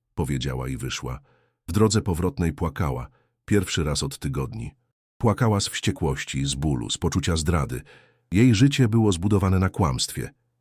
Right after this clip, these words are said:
Jej nazwisko było kłamstwem. Jej tożsamość była kłamstwem. Ale teraz znała prawdę. I prawda bolała bardziej niż cokolwiek innego. Minęło pół roku. Wiosna rozkwitła w Warszawie jak obietnica czegoś nowego.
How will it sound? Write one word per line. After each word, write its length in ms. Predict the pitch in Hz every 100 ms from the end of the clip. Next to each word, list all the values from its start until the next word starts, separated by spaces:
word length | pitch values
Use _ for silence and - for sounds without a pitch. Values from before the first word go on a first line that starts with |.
| _
Jej 200 | 90 92
nazwisko 540 | 90 85 107 104 - 73
było 220 | 78 71
kłamstwem. 600 | - 64 60 - 62 55 - _ _
Jej 280 | 87 131 139
tożsamość 760 | 123 104 - 101 71 67 - 69
była 260 | 78 71
kłamstwem. 640 | - 76 58 - - 60 - _ _ _ -
Ale 200 | 76 78
teraz 440 | 101 82 73 - _
znała 380 | 78 80 67 64
prawdę. 440 | 76 67 57 62 - _ _ _ _
I 120 | 87
prawda 480 | 71 95 87 78 87
bolała 380 | 76 82 85 80
bardziej 420 | 78 82 71 73
niż 180 | 71 69
cokolwiek 540 | - 107 92 73 69
innego. 480 | 71 69 65 57 57 - _ _ _ -
Minęło 300 | 110 120 110
pół 220 | - 110
roku. 380 | 92 71 - - _ _ _ _ 78
Wiosna 360 | 107 104 113
rozkwitła 540 | 90 - - 104 90 76
w 60 |
Warszawie 560 | 69 76 - 101 95 85
jak 260 | 82 -
obietnica 560 | 95 80 73 95 78 71
czegoś 340 | - 67 69
nowego. 480 | 76 64 58 - -